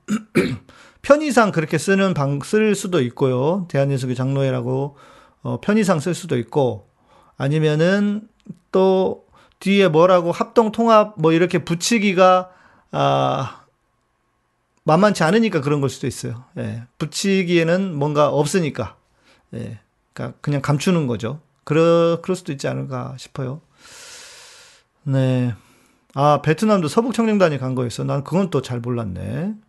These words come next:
예. 장로교단은 백이십 개가, 백이십 개만 넘어요? 더 될걸요? 내가 대학 때 세본 것만 해도 백이십 몇 개 던데. 예, 예수교 장로회가. 지금은 더 늘지 않았을까요?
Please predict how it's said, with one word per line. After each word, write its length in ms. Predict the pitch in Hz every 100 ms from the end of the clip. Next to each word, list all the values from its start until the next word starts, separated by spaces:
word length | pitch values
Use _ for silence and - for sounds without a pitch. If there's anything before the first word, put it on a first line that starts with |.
| _ -
예. 420 | 92 90 92 98 - _ _ _ - _ _ _ _ _ _ _ _ _ _ _ _ _ _ _ - _
장로교단은 640 | - 165 202 190 180 156 139
백이십 420 | 139 170 175 175
개가, 460 | 160 135 123 110 _ -
백이십 280 | 160 208 208
개만 240 | 196 165
넘어요? 380 | 139 135 143 247
더 140 | 185 131
될걸요? 560 | 151 - 117 135 202 202
내가 220 | 151 147
대학 260 | 139 214
때 100 | 220
세본 280 | 185 202 190
것만 260 | 180 156 143
해도 140 | 131
백이십 340 | - 131 139 127
몇 120 | 113
개 100 | 110
던데. 420 | 95 87 98 165 - _ _ _ _ -
예, 160 | 101 95
예수교 260 | 117 135 127
장로회가. 580 | 117 107 92 107 175 - _ _ _ _ _ _ _ _ _ _ _ - - _ _ -
지금은 300 | 170 180 160
더 140 | 139
늘지 220 | 147 165
않았을까요? 640 | 139 139 139 147 151 170